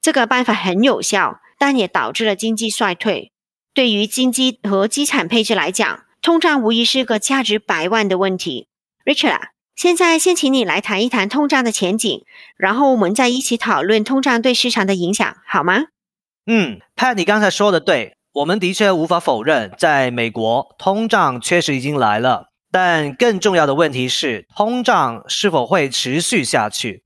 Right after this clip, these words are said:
Speaker 2: 关于这一点呢，我们认为这一次的通胀是暂时性的，至少有三个理由。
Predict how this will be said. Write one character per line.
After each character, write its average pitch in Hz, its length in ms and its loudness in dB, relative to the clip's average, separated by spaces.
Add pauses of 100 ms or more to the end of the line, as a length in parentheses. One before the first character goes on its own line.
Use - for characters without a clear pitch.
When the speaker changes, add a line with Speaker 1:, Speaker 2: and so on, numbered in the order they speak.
(240)
Speaker 2:
关 190 220 2
于 156 220 2
这 180 140 2
一 180 100 2
点 120 240 0
呢， 120 360 -2
我 117 100 -4
们 127 100 -4
认 160 200 2
为 127 240 0
这 175 160 2
一 147 100 0
次 156 180 -2
的 135 80 -2
通 208 300 -2
胀 131 380 0
是 117 340 -2
暂 139 260 0
时 117 160 -6
性 110 240 -6
的， 101 220 -6 (420)
至 - 140 2
少 139 260 4
有 135 140 2
三 165 240 0
个 175 100 2
理 107 140 -4
由。 98 300 -6